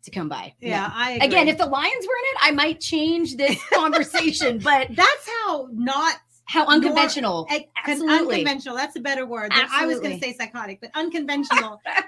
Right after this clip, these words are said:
Speaker 2: The ca-, the Lions go.
Speaker 1: Yeah, no, I'm, I, yeah, listen, with these two teams, no, no.
Speaker 2: No, okay. So, um, who will be the first to reach ten points? San Francisco or Kansas City?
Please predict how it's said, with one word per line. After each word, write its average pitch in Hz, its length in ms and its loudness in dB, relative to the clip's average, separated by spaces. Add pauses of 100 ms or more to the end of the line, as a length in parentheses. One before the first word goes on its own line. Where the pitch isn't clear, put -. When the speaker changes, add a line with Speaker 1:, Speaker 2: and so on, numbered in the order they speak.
(220)
Speaker 2:
The 247 320 -6
ca-, 254 240 -8
the 240 200 -8
Lions 233 400 -6
go. 220 100 -10 (320)
Speaker 1:
Yeah, 247 320 2 (140)
no, 226 100 0
I'm, 208 220 -2
I, 226 320 -2
yeah, 214 160 -4
listen, 202 420 -8 (380)
with 240 180 -2
these 294 220 -2
two 311 100 0
teams, 277 240 -2
no, 196 140 -4 (260)
no. 180 140 -10 (400)
Speaker 2:
No, 233 560 -4
okay. 233 420 -8 (260)
So, 269 720 -2
um, 262 680 -4 (380)
who - 240 -4
will 440 80 -4
be 415 140 -2
the - 200 -4
first 330 340 -2
to 294 100 -10
reach 311 460 -8
ten 269 280 -8
points? 262 460 -12
San 269 300 -4
Francisco 302 520 -8
or 262 160 -10
Kansas 254 400 -14
City? 208 380 -16